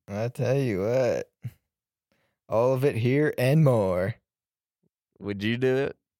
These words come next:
Speaker 1: I'd rather dig a hole and lay in it and
Speaker 2: <laughs>
Speaker 1: bury myself in it.
Speaker 2: God.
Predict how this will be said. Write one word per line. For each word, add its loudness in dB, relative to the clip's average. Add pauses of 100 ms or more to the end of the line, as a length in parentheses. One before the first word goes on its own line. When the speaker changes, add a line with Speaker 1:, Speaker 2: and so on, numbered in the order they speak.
(180)
Speaker 1:
I'd -8
rather -4 (1600)
dig -4
a -2
hole -4
and -10
lay -6
in -8
it -8
and -6
Speaker 2:
<laughs> -16
Speaker 1:
bury -4
myself -8
in -10
it. -12 (960)
Speaker 2:
God. -12